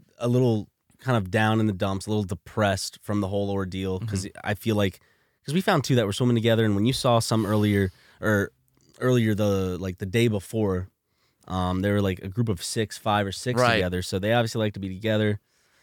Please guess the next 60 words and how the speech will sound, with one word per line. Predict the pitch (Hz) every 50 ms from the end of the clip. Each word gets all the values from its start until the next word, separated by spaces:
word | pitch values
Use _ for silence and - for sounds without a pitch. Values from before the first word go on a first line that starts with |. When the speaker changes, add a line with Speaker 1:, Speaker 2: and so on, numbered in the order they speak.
| _
Speaker 1:
So | - - 139
that | 170 202
one | 233 240 220
stopped | - - 208 185 139 120
moving, | 123 127 135 139 139 123 120 113 107
so | - 123 113
I | 113
guess | 127 127 -
he | 147 143
was | 131 117
just, | 117 110 -
like, | 113 101 90 -
Speaker 2:
Just, | - 117 101
Speaker 1:
depressed | - - 127 120 117 123 127
Speaker 2:
just | - 117 110
Speaker 1:
and | 104
sul-, | 135 127 131
Speaker 2:
lonely. | 131 - 139 143 143
Speaker 1:
just | 113 - 117 - -
sulking. | - - - 123 117 - - 127 131 131 127 123
Speaker 2:
We | 160 196
threw | - - 233 233
him | 214
back | 175 147 127 -
in | 131 120
the | 113 104 104
ocean | 113 120 - 113 101
after | 98 117 123
Speaker 1:
Yeah. | 117 98 95 98
Speaker 2:
that, | 98 -
though. | 110 107
We | 123 143
let, | 147 156 151 -
we, | 147 147 143 180
we | - 151 143 139
had | 147 156 160
him | 165
in | 160
the | 151
hot | 135 139 135 135 -
tub | 143 131 120
with | 131 123
us | 123 117 -
for, | - 127 120 117 113 110 110
like, | 107 107 101
fifteen, | - - 120 - - 123 117 110
twenty | - 123 113 113 113
minutes. | 110 107 110 107 - -
Stopped | - - 123 120
Speaker 1:
Just | 117
Speaker 2:
moving | 120 117 117 117 113
after | 107 - -
about | 107 110 107 -
three. | - 107 107 107 107 104 101
Speaker 1:
It | - 131
was | 147 123
dark | 101 127 117 120 107 113
at | 98
that | 110 107 98
point. | - - 113 107 117 123 123